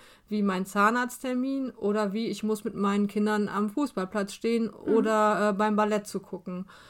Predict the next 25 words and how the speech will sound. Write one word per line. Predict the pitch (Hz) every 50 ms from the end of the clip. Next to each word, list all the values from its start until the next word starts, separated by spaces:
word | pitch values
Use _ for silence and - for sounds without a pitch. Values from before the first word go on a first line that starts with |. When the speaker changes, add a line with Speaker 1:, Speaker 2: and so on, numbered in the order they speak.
| - - - - - _
Speaker 1:
Und | - - 190 190 190 196 196 202 196 196 - - -
diesen | 208 208 220 214
Egoismus | - 202 202 202 226 294 - - 269 254 -
erlauben | 233 - - 190 196 196 196 214 214 214 202
wir | 202 196 - - -
uns, | - 190 202 202 202 - - -
ich | - 170 - -
glaub, | 185 185 185 -
gerade | - - 185 208 208
als | 185 175 - -
Mütter | 202 196 233 247 - 254 220 208 196 190 190 - - -
auch | 196 196 202 202 - - _ _ _ _ -
ganz | 185 180 185 185 185 -
oft | - - - 185 180 - - - -
nicht | 196 196 190 190 190 - - - - _ -
zu | - 202
sagen, | 185 185 196 190 196 196 190 196 190
okay, | 190 185 - - 220 208 196
das | 190 180 -
ist | - 202 196 - -
auch | - 190 208 196 185
Speaker 2:
Mhm. | 202
Speaker 1:
mein | 202 202 214 214
fester | 208 - 214 208 - 202 196
Termin | - 196 185 190 202 233 262 269 285